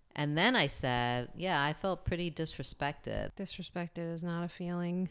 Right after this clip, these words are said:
Speaker 1: Yeah, no, it's not a feeling. It's one of those faux feelings. It's really more judgment. I'm kinda saying, "You're being disrespectful," is what I'm saying. Just couching it in I feel term. And then I said, "I really need you to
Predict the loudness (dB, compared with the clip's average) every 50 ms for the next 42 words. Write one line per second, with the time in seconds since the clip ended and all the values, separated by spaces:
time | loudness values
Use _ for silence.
0 | -4 -6 -4 -4 -2 -2 -2 -2 -2 -4 -4 -4 -4 -4 -4 -4 -6 -4 -2 0
1 | 0 2 0 0 0 -2 -4 -4 -6 -4 -4 -2 -2 -2 -2 -2 -4 -4 -6 -8
2 | -2 2 4 4 4 4 2 0 -2 0 0 0 0 0 0 -2 -4 -6 -8 -10
3 | -6 -2 0 0 0 2 2 2 2 2 0 0 -2 -2 -2 -4 -6 -6 -6 -6
4 | -6 -8 -10 -12 -8 -4 -4 -4 -4 -4 -6 -6 -6 -6 -6 -8 -10 -12 -10 -6
5 | -4 -4 -2 -2 -2 -2 -2 -2 -4 -6 -8 -8 -8 -10 -10 -6 -6 -6 -6 -6
6 | -10 -12 -10 -8 -8 -8 -8 -8 -8 -8 -6 -8 -8 -8 -8 -8 -8 -8 -10 -10
7 | -12 -12 _ -14 -14 -12 -6 -2 0 2 2 0 0 -4 -4 -4 -4 -4 -4 -4
8 | -4 -4 -6 -8 -8 -6 -4 -4 -4 -4 -6 -12 -8 -4 -2 -2 0 -2 -2 -4
9 | -4 -4 -4 -4 -4 -6 -8 -10 -12 -16 -20 -20 -20 -20 -20 -20 -20 _ _ _
10 | _ -6 -4 -2 0 2 2 2 2 2 2 0 0 0 2 4 4 4 4 2
11 | 2 2 2 4 4 6 6 4 4 4 2 2 0 0 0 0 2 2 4 2
12 | 2 0 -2 -4 -2 0 2 2 2 2 2 0 -2 -2